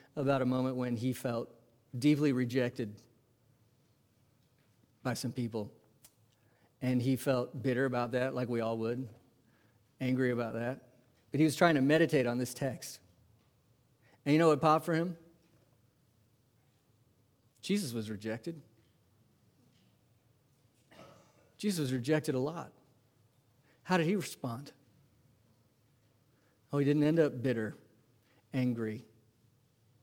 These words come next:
Wow, he, he did it in a different way with love for the glory of God. You know what? As you walk through your own rejection with Jesus, going through it like he went with his,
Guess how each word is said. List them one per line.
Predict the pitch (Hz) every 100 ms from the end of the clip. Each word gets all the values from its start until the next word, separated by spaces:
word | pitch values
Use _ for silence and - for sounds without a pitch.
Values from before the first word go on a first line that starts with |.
| _ _ _ _ _ _ _ _ _ _ _
Wow, | - 131 -
he, | 131 -
he | 127
did | 131 143
it |
in | 123
a |
different | 120 127 127
way | 131 147
with | 120
love | 123 143 123
for |
the | 123
glory | 123 131 127
of |
God. | 139 135 110
You |
know | 143 139
what? | 143 170 - -
As | - 147
you | 147
walk | 135 135 156 156
through | 165
your | 147 135 135
own | 143 139 147 147
rejection | 131 120 131 131 - 156 165 156 - _ _
with | 123 143 139 127
Jesus, | 117 123 127 165 165 - - - _ _ _ _ _ _ _ _ _ _ _ _ _ _ -
going | 139 143 147
through | 131 - 131 151
it | 165 156
like | 143 131
he | -
went | 151 147 147
with | 135 -
his, | 135 156 170 -